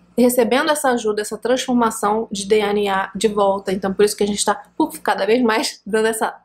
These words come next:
essas adaptações. Agora, uma coisa que é importante, que eu vou falar logo antes que eu esqueça, que é o seguinte: não fique esperando que sentir sintomas.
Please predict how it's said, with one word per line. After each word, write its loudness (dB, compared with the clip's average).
essas -2
adaptações. -4
Agora, 0
uma -2
coisa -2
que -4
é 0
importante, 2
que -2
eu 4
vou 2
falar 2
logo 2
antes -10
que -6
eu -4
esqueça, -4
que -6
é -2
o -6
seguinte: -8
não 2
fique -4
esperando 0
que -8
sentir 0
sintomas. 0